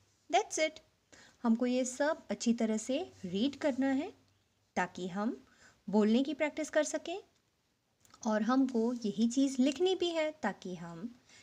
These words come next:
लिखने की भी प्रैक्टिस कर सकें, ओके? So, मैं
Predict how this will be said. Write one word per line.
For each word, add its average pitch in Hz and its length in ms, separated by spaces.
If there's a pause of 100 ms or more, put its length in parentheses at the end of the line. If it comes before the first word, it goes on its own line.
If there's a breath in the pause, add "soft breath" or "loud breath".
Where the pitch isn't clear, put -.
(200 soft breath)
लिखने 403 300
की 392 120
भी 370 100
प्रैक्टिस 320 380
कर 285 140
सकें, 269 320 (640)
ओके? 269 180 (600 loud breath)
So, 349 460 (160)
मैं 240 540